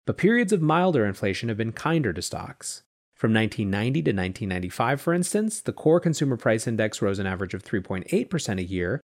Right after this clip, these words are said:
and the S and P five hundred rallied seventy-four percent. In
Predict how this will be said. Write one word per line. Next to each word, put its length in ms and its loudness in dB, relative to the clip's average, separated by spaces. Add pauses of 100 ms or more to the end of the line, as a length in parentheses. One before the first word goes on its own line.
(200)
and 100 2
the 100 6
S 120 4
and 100 2
P 100 2
five 200 2
hundred 260 0
rallied 380 0
seventy-four 560 0
percent. 520 -8 (400)
In 200 2